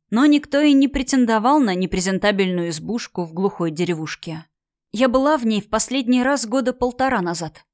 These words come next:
Там осталось всё так же, как и при жизни Ба. Меня ещё удивило,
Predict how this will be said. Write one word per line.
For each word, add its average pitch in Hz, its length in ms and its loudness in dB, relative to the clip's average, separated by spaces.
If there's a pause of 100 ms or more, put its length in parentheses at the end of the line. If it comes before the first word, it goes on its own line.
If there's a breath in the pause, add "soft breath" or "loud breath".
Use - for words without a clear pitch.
(240)
Там 277 220 -2
осталось 190 480 -2
всё 151 220 -4
так 208 340 0
же, 185 160 -6
как 208 360 -4
и 185 60 -4
при 190 240 -6
жизни 170 380 -6
Ба. 151 300 -6 (420)
Меня 226 280 2
ещё 240 240 0
удивило, 220 640 0